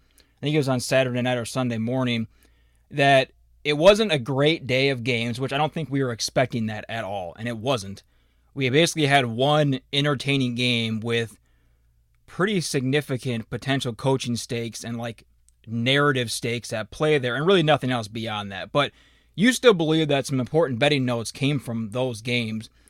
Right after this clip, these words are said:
So before we jump into some week one stuff, what are you taking from a week zero? We had four double-digit favorites, if I'm remembering correctly, comfortably cover, and then one underdog. Illinois was plus seven,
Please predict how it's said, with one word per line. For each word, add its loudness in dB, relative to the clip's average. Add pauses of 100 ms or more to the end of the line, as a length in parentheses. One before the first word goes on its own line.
(100)
So -12
before 2
we 6
jump 2
into -2
some -2
week -4
one -2
stuff, -2 (680)
what 6
are 2
you 2
taking 0
from -2 (800)
a -8
week -2
zero? 2
We -4
had 0
four 0
double-digit 0
favorites, -6
if -14
I'm -6
remembering -6
correctly, -6
comfortably -4
cover, -6 (440)
and -4
then -2
one -2
underdog. -2
Illinois 0
was -6
plus -8
seven, -6